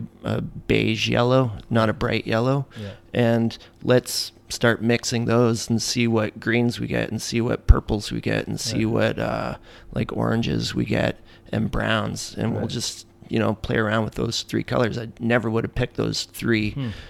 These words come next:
Speaker 1: colors to create all my secondary colors and tertiary colors and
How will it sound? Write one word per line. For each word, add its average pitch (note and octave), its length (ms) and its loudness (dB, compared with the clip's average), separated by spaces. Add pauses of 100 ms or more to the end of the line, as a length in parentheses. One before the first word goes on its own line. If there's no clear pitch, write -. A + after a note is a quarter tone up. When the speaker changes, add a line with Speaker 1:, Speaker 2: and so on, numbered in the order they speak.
(140)
Speaker 1:
colors A#2 500 2
to - 160 -4
create B2+ 520 0
all A2 180 0
my A2+ 320 0 (140)
secondary A2+ 720 -2
colors A2+ 600 -2
and - 220 -4 (120)
tertiary - 560 -4
colors - 480 -12
and - 220 -4